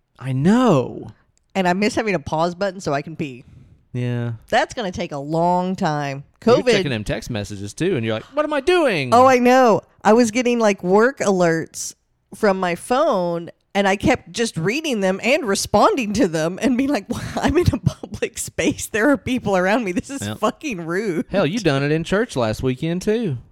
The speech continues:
Speaker 2: What church?
Speaker 1: Pastor's up there preaching his
Speaker 2: <laughs>
Speaker 1: fire and brimstone, and there you are checking your, your, your twits and your, your talks and all kinds of things
Speaker 2: And
Speaker 1: in the
Speaker 2: my
Speaker 1: middle of
Speaker 2: twats.
Speaker 1: church.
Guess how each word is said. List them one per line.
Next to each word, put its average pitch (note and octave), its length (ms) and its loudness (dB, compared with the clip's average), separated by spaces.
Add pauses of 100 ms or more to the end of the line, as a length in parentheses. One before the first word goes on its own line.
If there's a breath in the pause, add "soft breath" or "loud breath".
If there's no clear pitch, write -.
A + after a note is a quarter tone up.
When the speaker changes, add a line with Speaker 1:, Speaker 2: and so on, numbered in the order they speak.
(320)
Speaker 2:
What F#3 360 -14
church? - 600 -16
Speaker 1:
Pastor's C#3 440 -4
up C#3+ 140 -4
there C#3+ 160 -4
preaching D3+ 400 -4
his D3 280 -4 (140)
Speaker 2:
<laughs> - 140 -16
Speaker 1:
fire D#3+ 340 -4
and B2 140 -6
brimstone, D#3+ 640 -2
and D3+ 120 -4
there F#3+ 140 -2
you C#3+ 160 0
are F3+ 160 -2
checking G3 440 -6
your, G#2+ 340 -4
your, G#2+ 260 -8
your G#2+ 240 -8
twits - 600 -4
and A2+ 200 -4
your, G2+ 280 -6
your G#2 240 -8
talks - 500 -2
and G#2+ 280 -6
all E3 160 -4
kinds A3 280 -8
of A#2 80 -16
things C3 240 -6
Speaker 2:
And - 0 -
Speaker 1:
in E3 80 -4
the F#3+ 60 -2
Speaker 2:
my G3+ 40 -2
Speaker 1:
middle A3 140 0
of A#3+ 80 4
Speaker 2:
twats. A#3+ 60 0
Speaker 1:
church. - 300 -10